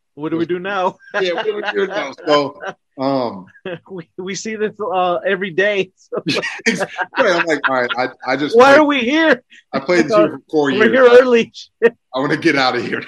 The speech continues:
Speaker 2: now."
Speaker 1: Punishment. <laughs>
Speaker 2: Yeah. Um, so it wasn't like, there, there were people that got in trouble, like, people that were just, like, walking around, wandering for, like, thirty minutes, who campus security is like, "What are you guys doing?" Like,
Speaker 1: Yeah, yeah.
Speaker 2: "Get out of here." Um,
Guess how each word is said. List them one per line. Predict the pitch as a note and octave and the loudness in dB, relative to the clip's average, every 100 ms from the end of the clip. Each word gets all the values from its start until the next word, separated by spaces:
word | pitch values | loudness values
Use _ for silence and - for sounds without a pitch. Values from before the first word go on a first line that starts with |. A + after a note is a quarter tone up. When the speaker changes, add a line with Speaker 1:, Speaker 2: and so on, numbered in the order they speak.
| - | -10
Speaker 2:
now." | F#3 | 2
Speaker 1:
Punishment. | B3 B3+ A#3+ G#3+ G3 - F3 G3 | 4 4 0 -2 -2 -4 -12 -12
<laughs> | F#3+ | -8
Speaker 2:
Yeah. | E3 D3+ A#2+ - _ E3 - - - _ C#3+ | -2 -2 -2 -6 _ -16 -14 -18 -20 _ -2
Um, | C#3+ C3+ B2 G2+ F#2 _ _ _ | 0 0 -2 -6 -14 _ _ _
so | - F3 E3 | -4 -2 -2
it | G3+ | -2
wasn't | A#3+ G3+ D3 C#3 | -2 -2 -4 -4
like, | C3+ B2 - _ _ _ | -6 -6 -10 _ _ _
there, | D3+ F#3 E3 | -4 -2 -2
there | G3 | -2
were | F#3+ | -2
people | F#3 D3+ C#3+ | -6 -6 -4
that | A2+ | -2
got | A2+ | -4
in | F#2+ | -6
trouble, | B2 G#2 F#2+ | -8 -8 -10
like, | F#2 F2+ _ _ _ | -12 -14 _ _ _
people | C#3 B2 G#2+ | -8 -4 -4
that | G#2 | -6
were | G2+ | -8
just, | G2 F#2+ | -14 -16
like, | F2+ G2+ | -16 -12
walking | G2 G#2 A2+ | -10 -10 -12
around, | F#2 F#2+ G2 G2 | -14 -12 -12 -12
wandering | G2 G2+ G#2 G#2 G2 | -14 -12 -10 -12 -14
for, | G2+ | -16
like, | F2+ F2+ _ _ | -16 -16 _ _
thirty | A#2 A2 G#2 | -10 -10 -12
minutes, | F#2 F#2+ G2 | -14 -16 -16
who | A2+ G2+ F#2 _ - | -16 -16 -18 _ -16
campus | G#2+ G2 F2+ - | -14 -14 -18 -18
security | G2+ G#2+ G2 F#2+ | -18 -16 -16 -16
is | |
like, | F#2+ F2 | -20 -20
"What | G2+ | -20
are | G#2 | -20
you | F#2 | -20
guys | F2 | -20
doing?" | E2 _ F2+ | _ _ _
Like, | _ G#2+ | _ _
Speaker 1:
Yeah, | A2+ A#2+ A2 G#2+ | -12 -10 -10 -12
yeah. | G2+ F#2+ | -14 -14
Speaker 2:
"Get | G#2+ F#2+ | -18 -18
out | |
of | |
here." | F#2+ F#2 _ _ _ _ _ _ | -18 -18 _ _ _ _ _ _
Um, | A#2+ A2+ G#2 F#2 | -10 -8 -8 -12